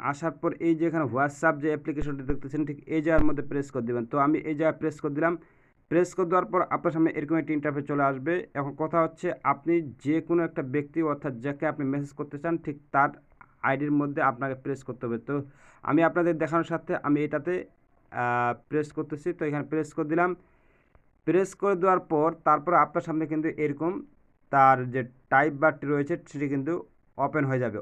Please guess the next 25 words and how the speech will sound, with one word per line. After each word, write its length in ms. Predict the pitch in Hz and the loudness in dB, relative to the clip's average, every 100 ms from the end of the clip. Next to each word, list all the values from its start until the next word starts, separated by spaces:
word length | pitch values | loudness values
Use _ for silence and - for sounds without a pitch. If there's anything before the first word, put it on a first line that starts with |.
| - | -4
ওপেন 260 | 135 180 | -2 2
হওয়ার 160 | 190 185 | 4 2
পর 240 | - 170 - | 2 0 2
আপনি 280 | 143 143 160 | -2 0 -2
এখানে 220 | 156 156 | 0 -2
একটি 260 | 151 175 180 | -4 -4 -2
মেসেজ 460 | 139 147 143 151 | 0 0 0 -4
লিখবেন, 260 | 131 117 131 | -2 -2 -2
আপনি 160 | 127 139 | -2 -4
যেটি, 360 | 143 147 123 - _ _ _ | -4 -4 -6 -8 _ _ _
আহ, 180 | 117 120 | -2 -2
তাকে 440 | 120 131 143 139 127 | 0 0 0 -4 -6
দিতে 380 | 131 143 151 | -4 -2 -2
চান 200 | 143 143 | 0 -2
যে 120 | 127 131 | 0 -2
মেসেজটি। 400 | 135 131 131 139 | -2 -4 -8 -4
আমি 220 | 143 160 | 0 0
এখানে 180 | 175 160 | 2 0
আপনাদের 320 | 151 156 135 | 0 -2 -2
দেখানোর 280 | 135 147 143 | -4 -4 -6
সাথে 440 | 147 143 175 - - - | -8 -8 -8 -10 -14 -10
আমি 160 | 135 143 | -4 -4
একটা 180 | 139 135 | -4 -6
এখানে 180 | 131 | -4
মেসেজ 420 | 123 127 160 156 | -6 -6 -6 -10